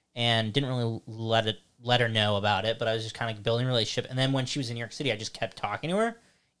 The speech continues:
and I was like, "Hey, we should Skype or whatever," and we just Skype occasionally, and then after a while of Skype, like, once we started Skyping, like, after a few times of Skyping, she was like, "Um, excuse me, Nick,"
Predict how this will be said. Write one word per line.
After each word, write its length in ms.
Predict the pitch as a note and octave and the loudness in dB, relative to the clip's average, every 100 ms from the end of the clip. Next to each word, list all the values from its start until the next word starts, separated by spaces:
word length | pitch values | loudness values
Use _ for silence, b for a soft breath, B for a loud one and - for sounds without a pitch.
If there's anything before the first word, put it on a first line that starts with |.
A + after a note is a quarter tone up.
| C3 | 0
and 240 | C3 B2+ | 2 4
I 100 | B2 | 4
was 160 | A#2+ B2+ | 2 2
like, 200 | A#2 - | 2 4
"Hey, 260 | A#3 A#3 | 4 6
we 100 | F#3+ | 4
should 160 | C#3 - | 0 -4
Skype 240 | - A3+ | 0 0
or 40 | A3 | 2
whatever," 200 | F3 D3+ | 0 0
and 140 | C#3 | 0
we 80 | C3+ | -4
just 340 | B2+ C3 - | -4 -4 -2
Skype 240 | - B2 A#2+ | 0 2 0
occasionally, 480 | - A#2+ A#2+ C3 B2 | 0 0 0 -2 -2
and 80 | |
then 140 | C3 C#3+ | 0 0
after 280 | C3 C#3+ - | 0 0 2
a 80 | C3 | 2
while 320 | A2+ C3+ B2+ | 4 4 4
of 60 | A2+ | 2
Skype, 400 | - D3+ D#3+ D#3+ | -2 0 2 0
like, 160 | A2+ - | -6 -6
once 200 | C3+ B2+ | -10 -8
we 80 | A#2+ | -8
started 260 | - A2 G#2 | -4 -4 -4
Skyping, 540 | - D3+ C3+ B2 A2+ - b b b | 2 4 4 0 -6 -10 b b b
like, 200 | B2 B2 | 0 4
after 200 | C3+ D3 | 4 4
a 40 | C3+ | 2
few 220 | - C3+ | 2 2
times 260 | - B2+ | 2 0
of 80 | A2+ | 0
Skyping, 360 | G#2 A#2 A2 G#2+ | 0 2 0 -2
she 80 | - | -6
was 80 | G#2+ | -6
like, 160 | G#2 - | -4 0
"Um, 360 | C#3 C#3+ C#3+ C3 | 2 2 0 -4
excuse 460 | - - B3+ D#4 | -10 -6 -4 -2
me, 120 | D3 | 0
Nick," 260 | A#2+ A#2 - | 0 -2 -4